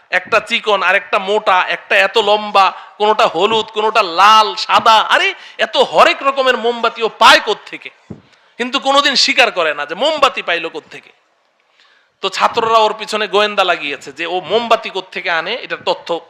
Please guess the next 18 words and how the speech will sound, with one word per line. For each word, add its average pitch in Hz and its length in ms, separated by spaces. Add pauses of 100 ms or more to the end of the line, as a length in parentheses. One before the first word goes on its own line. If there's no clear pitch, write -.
(220)
তালাশ 156 280
করতে 123 280
হবে। 117 220 (520)
পরে 285 280
এই 277 200
ভয়ানক 247 480 (120)
তথ্য 240 280
উদ্ঘাটিত 208 600
হলো 220 440 (280)
যে 202 160
সে 240 320
ওই 220 220
শাহ 185 220
আলী 202 200
মাজার 190 320
থেকে 196 220
কি 196 140
করে, 175 300